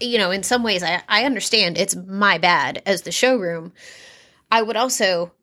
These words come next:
strongly, uh, argue that I would not have made this error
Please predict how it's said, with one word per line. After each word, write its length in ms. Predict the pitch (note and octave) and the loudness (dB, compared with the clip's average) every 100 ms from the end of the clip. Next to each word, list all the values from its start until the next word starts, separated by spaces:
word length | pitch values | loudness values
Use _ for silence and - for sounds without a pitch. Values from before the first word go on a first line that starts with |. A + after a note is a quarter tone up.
| _ | _
strongly, 840 | - - - A3 A3 G3+ F3+ F3 - _ _ | -10 -4 0 2 2 -2 -4 -6 -10 _ _
uh, 220 | F#3+ F3+ - | 2 2 4
argue 600 | G#3+ G#3+ E3+ E3 F3 - | 2 2 -6 -6 -8 -2
that 300 | G#3+ F3+ E3+ _ | 2 2 2 _
I 100 | G3 | -6
would 200 | F3+ G3+ | -4 -2
not 240 | G#3 C4+ A#3 | 2 2 2
have 120 | F#3 | -2
made 200 | E3+ E3 | -4 -6
this 160 | E3+ - | -6 -2
error 480 | F#3 E3+ F3 E3+ | 0 2 0 -4